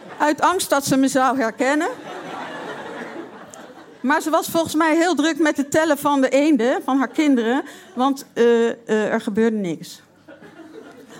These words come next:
Onderwijl was onder de verzamelde buren het idee ontstaan om een buurtborrel te organiseren.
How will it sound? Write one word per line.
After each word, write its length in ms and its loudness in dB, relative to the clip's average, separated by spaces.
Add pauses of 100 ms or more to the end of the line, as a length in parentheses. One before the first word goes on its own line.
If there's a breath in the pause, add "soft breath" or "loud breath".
(140 loud breath)
Onderwijl 540 4
was 300 2
onder 280 4
de 140 2
verzamelde 540 2
buren 340 2
het 100 -4
idee 400 2
ontstaan 440 0
om 120 2
een 140 0
buurtborrel 500 0
te 100 -8
organiseren. 760 2